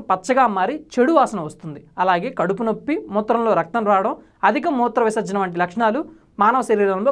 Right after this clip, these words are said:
కనిపిస్తాయి. మూత్రపిండాలు సరిగ్గా పనిచేయని వారిలో కూడా మూత్రం తీవ్రమైన దుర్వాసన వస్తుంటుంది. కిడ్నీలు అనేవి మూత్రంలో వ్యర్థాలను పూర్తిగా ఫిల్టర్ చేస్తాయి.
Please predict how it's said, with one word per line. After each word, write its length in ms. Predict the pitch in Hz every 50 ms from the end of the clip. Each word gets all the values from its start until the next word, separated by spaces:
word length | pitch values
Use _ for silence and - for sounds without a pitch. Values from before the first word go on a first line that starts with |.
| 277
కనిపిస్తాయి. 520 | 233 185 170 180 - - - 151 139 131 - - - _ _ _ _ _ _ _ _ -
మూత్రపిండాలు 640 | 180 214 240 - 339 311 - 277 277 277 269 269 254 -
సరిగ్గా 280 | 185 180 185 185 240 233 - -
పనిచేయని 360 | 180 202 214 214 247 233 240 226
వారిలో 240 | 220 214 208 214 208 214 214
కూడా 160 | 214 247 285 392 - - 233 214
మూత్రం 280 | 247 226 214 285 285 277 - -
తీవ్రమైన 440 | 220 226 254 254 254 247 247 233 220
దుర్వాసన 400 | 185 170 185 185 190 190 247 240 190 170
వస్తుంటుంది. 480 | 175 - 175 147 - 165 143 135 - - - _ _ _ _ _ -
కిడ్నీలు 340 | 233 240 226 339 349 320 302 226
అనేవి 260 | 214 208 196 220 269 294 - - - - 202
మూత్రంలో 420 | 208 214 220 233 233 214 190 208 247 - 170 170
వ్యర్థాలను 420 | 180 175 156 208 254 254 254 - -
పూర్తిగా 300 | 220 214 214 214 226 254
ఫిల్టర్ 360 | 247 220 196 185 180 208 175 170
చేస్తాయి. 340 | 143 139 - - 143 135 143